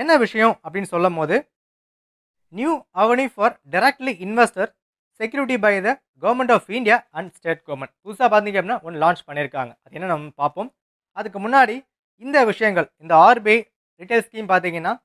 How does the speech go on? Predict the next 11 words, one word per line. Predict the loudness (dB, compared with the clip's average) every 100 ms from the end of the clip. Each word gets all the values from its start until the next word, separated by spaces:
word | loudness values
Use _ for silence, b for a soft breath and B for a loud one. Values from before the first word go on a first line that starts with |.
| _ _ _ -6
பிரைமரி | -4 0 0 2 4
மார்க்கெட்டுக்கும் | 2 0 -6 -8 -10 -18 _
செகண்டரி | -4 -2 -2 2
மார்க்கெட்டுக்கும் | 2 0 -6 -10 -12 -14 -14
ரெண்டுமே | -4 0 2
பார்த்தீங்க | 2 0 -4
அப்படின்னா | -4 -8 -10
அக்செப்டபிள் | -12 -12 -10 -12 -14
தான். | -16 _ _ _ _
சரிங்களா? | -6 0 -2 -2 _ _
So, | _